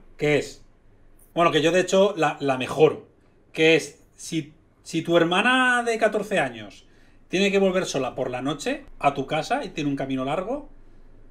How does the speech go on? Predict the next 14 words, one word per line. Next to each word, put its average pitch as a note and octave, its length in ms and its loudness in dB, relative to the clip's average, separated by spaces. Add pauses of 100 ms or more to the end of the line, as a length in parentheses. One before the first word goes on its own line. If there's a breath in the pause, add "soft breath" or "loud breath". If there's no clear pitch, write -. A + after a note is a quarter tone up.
(220)
y E3 80 -6
tiene F#3+ 180 4
que F#3+ 80 0
elegir F3 260 2
entre D3 240 0
dos C#3 200 -2
calles, G#3 480 -2
¿no? A3 240 -10 (1120)
¿Por E3 140 0
qué F#3 100 -4
calle G3+ 240 6
prefieres F3+ 360 -2
que E3+ 100 -2
vaya? G#2+ 320 -6